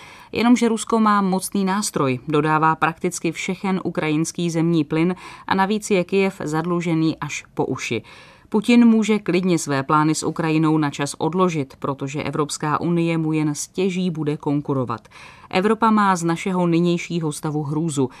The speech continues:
Musíme se nejprve stát normálně fungující zemí a pak se teprve můžeme se západním světem bavit o budoucnosti,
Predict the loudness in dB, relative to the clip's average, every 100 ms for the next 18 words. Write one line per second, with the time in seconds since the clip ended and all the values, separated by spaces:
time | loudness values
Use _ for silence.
0 | -20 -16 -4 -2 2 0 0 0 0 0
1 | 0 0 -2 0 0 2 0 2 2 2
2 | 0 0 -2 -2 -2 -4 -4 -2 0 0
3 | -2 -10 -6 -4 -4 -8 -8 -6 -6 -4
4 | -2 -2 -2 -2 -2 -2 -4 -4 -4 -2
5 | -2 0 0 -2 -4 -2 -2 -2 -2 -4
6 | -6 -6 -4 -2 -2 -2 -6 -8 -6 -4
7 | -4